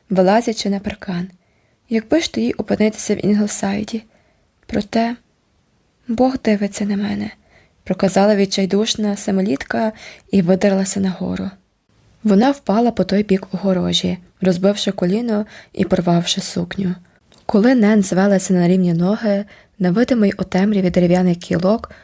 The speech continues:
проштрикнув їй туфельку наскрізь і поранив ступню. Та попри це,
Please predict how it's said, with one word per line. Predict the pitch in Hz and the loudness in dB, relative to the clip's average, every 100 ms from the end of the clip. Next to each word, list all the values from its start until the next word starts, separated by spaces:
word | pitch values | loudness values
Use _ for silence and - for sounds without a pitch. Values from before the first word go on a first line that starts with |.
| _ _ | _ _
проштрикнув | - 185 - 180 - 214 262 | -2 -2 -2 -2 2 0 2
їй | 240 233 | 0 0
туфельку | 240 - 190 220 208 - | 0 -2 0 0 -2 0
наскрізь | 202 165 170 - 185 170 - - _ _ _ - | 2 2 -2 -4 -8 -8 -12 -18 _ _ _ -6
і | 190 | -2
поранив | 180 170 165 190 | 2 2 2 0
ступню. | - - - 175 165 170 _ - _ _ _ _ _ _ _ - | -2 -6 -2 -2 -2 -4 _ -20 _ _ _ _ _ _ _ -4
Та | 196 | 0
попри | 202 202 180 | 0 0 -2
це, | - 208 233 | 0 0 0